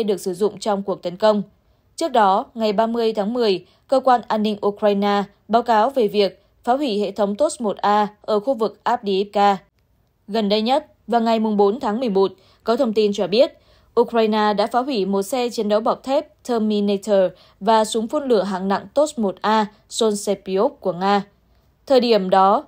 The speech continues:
lực lượng Ukraine đã sử dụng máy bay không người lái F P V để tấn công vũ khí tối tân của Nga. Thống kê từ trang tin quân sự mil chấm in chấm world cho biết, tính đến năm hai nghìn không trăm hai mươi hai,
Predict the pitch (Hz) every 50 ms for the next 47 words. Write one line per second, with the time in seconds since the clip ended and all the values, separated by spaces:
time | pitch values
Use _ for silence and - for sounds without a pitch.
0 | _ - 247 254 - 226 226 - - 247 254 - - 240 233 220 214 220 214 214
1 | 214 196 208 196 226 - - 214 175 208 190 175 202 202 202 208 220 262 254 240
2 | 240 - 254 226 214 196 175 180 180 180 180 185 190 - 208 254 - - 214 202
3 | 196 196 208 214 214 202 208 - - _ _ - 214 220 208 185 190 - 202 202
4 | 214 - 254 247 240 220 208 202 202 - 220 190 185 202 - 208 202 202 226 220
5 | 208 196 185 160 170 190 202 208 208 190 - _ _ _ _ _ _ _ _ _
6 | - - 254 247 240 294 277 269 277 269 226 202 208 233 220 208 220 226 208 208
7 | 202 208 208 202 202 - 202 180 185 196 202 214 233 233 226 226 220 - 208 202
8 | 202 - 208 214 202 202 - 185 180 180 196 202 196 196 196 196 175 185 220 277
9 | 294 - _ _ _ _ _ _ _ _ - 247 233 233 233 220 220 254 277 285
10 | 269 262 254 233 220 208 190 175 - 220 208 202 202 - 220 202 202 202 214 208
11 | 196 185 190 196 196 196 208 196 196